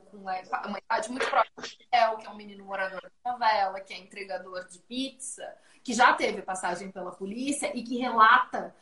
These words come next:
que ele teve, que ele foi coagido, né, pelo delegado da delegacia de bairro. Vocês sabem que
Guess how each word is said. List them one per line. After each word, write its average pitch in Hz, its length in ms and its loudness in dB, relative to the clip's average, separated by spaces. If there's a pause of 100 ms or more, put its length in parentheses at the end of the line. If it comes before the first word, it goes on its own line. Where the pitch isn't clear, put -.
(140)
que 247 220 -6
ele 233 260 2
teve, 214 480 2
que 214 80 -6
ele 214 120 -6
foi 233 200 -6
coagido, 214 720 -4
né, 208 160 -10
pelo 226 220 -6
delegado 202 720 4
da 220 140 2
delegacia 214 800 -4
de 214 120 -16
bairro. 190 240 2
Vocês - 160 -14
sabem 233 240 -6
que - 60 -20